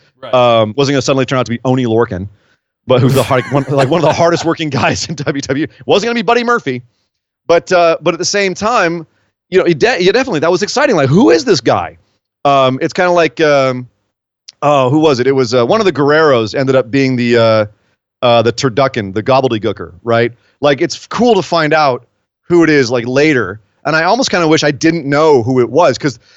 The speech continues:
Speaker 2: dude, Gary Garbett got more of a crowd reaction than Cedric has in a long time.
Speaker 1: No kidding.
Speaker 2: People were beh-, people were behind this guy. It was great
Speaker 1: Should he have
Speaker 2: babyface
Speaker 1: stayed
Speaker 2: stuff.
Speaker 1: masked?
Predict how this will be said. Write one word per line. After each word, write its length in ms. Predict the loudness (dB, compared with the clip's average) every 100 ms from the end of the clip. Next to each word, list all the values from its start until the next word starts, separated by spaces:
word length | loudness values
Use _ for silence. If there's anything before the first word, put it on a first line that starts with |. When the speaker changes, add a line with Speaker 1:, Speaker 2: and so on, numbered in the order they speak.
| _ _ _ _ _
Speaker 2:
dude, 280 | 0 0 0
Gary 300 | 0 2 0
Garbett 560 | 0 2 2 0 -2 -4
got 200 | -4 -2
more 160 | 0
of 60 | -2
a 60 | -2
crowd 340 | -2 0 0
reaction 360 | 0 -2 -2 -6
than 100 | -6
Cedric 340 | -4 -2 -2
has 260 | 0 0 0
in 60 |
a 40 | -2
long 340 | 0 0 0
time. 380 | -2 -4 -4 -4
Speaker 1:
No 120 | -4
kidding. 300 | -2 -2 -2
Speaker 2:
People 200 | -2 2
were 100 | 2
beh-, 200 | 2 -2
people 220 | -2 0
were 120 | 2 2
behind 500 | 0 -2 -2 -2 -2
this 120 | -2
guy. 260 | 0 -2
It 20 | -4
was 100 | -2
great 160 | 0
Speaker 1:
Should 160 | 2 2
he 80 | 0
have 160 | 0
Speaker 2:
babyface 160 | -2 -2
Speaker 1:
stayed 140 | 0
Speaker 2:
stuff. 260 | 0 0 0
Speaker 1:
masked? 340 | -4 -8 -18